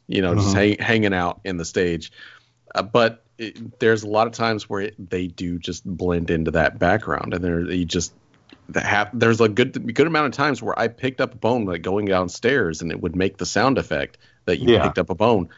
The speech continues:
Speaker 1: I'm like, "Oh, I, I didn't even know there was a bone there."
Speaker 2: Mm-hmm.
Speaker 1: And then later in the game, uh, some of those levels kinda get a little long, and if you make it to the last, uh,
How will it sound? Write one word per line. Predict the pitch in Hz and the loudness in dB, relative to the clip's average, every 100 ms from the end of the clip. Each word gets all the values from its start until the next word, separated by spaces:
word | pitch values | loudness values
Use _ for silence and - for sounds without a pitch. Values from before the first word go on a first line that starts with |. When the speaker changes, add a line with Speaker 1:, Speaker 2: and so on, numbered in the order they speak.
| - | -14
Speaker 1:
I'm | - | -6
like, | 92 - | -4 0
"Oh, | 147 123 73 - - - | 2 2 0 -10 -10 -4
I, | 82 - | -4 -2
I | 95 | -4
didn't | 95 92 | -4 -2
even | 92 | 0
know | 101 98 | 2 4
there | 101 | 4
was | 107 | 2
a | |
bone | 107 101 101 | 2 0 2
there." | 107 156 - - _ - | 4 2 0 -12 _ -2
Speaker 2:
Mm-hmm. | 107 95 90 - - | 0 0 -2 -6 -2
Speaker 1:
And | 107 101 | 0 2
then | 101 98 95 | 2 0 -2
later | 92 123 139 123 | 0 2 2 0
in | |
the | 104 | 0
game, | 110 123 98 85 - _ _ _ - | 0 0 0 -4 -8 _ _ _ 0
uh, | 101 98 - | 2 2 2
some | - 359 | 0 2
of | |
those | 247 180 | 0 0
levels | 156 160 165 - | -4 -4 -4 -6
kinda | - 202 202 | -4 -2 -2
get | 151 131 156 143 | -2 -2 0 0
a | |
little | 127 110 127 131 107 | 0 2 2 2 2
long, | 107 131 87 64 - - - | 4 4 2 -2 -10 -18 -8
and | 90 90 85 | -2 -2 -2
if | 87 | -2
you | 101 | 2
make | 110 113 | 4 4
it | 98 | 0
to | |
the | 95 | -2
last, | 92 101 107 - - | 0 2 2 -2 -6
uh, | 90 90 | -2 -2